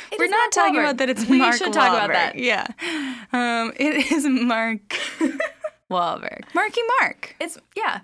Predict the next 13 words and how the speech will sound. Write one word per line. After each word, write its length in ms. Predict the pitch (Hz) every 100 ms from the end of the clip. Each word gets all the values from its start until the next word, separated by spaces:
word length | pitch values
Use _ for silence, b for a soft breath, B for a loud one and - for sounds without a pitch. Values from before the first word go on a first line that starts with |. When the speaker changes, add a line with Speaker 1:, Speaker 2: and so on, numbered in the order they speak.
| B B B
Speaker 1:
But 260 | 285 294 240
the 80 | 277
majority 640 | 294 269 339 370 359 339
of 300 | - 269 269
the 100 | 247
songs 440 | 254 254 240 233 202
are 120 | 208
played 380 | 208 247 208 196
by 160 | 196 -
eighties 320 | 220 208 185
musicians. 840 | 185 170 196 208 - 165 240 285
Speaker 2:
Love. 420 | 208 175 180 226 - _ -
Speaker 1:
Including 640 | 214 - 226 214 202 196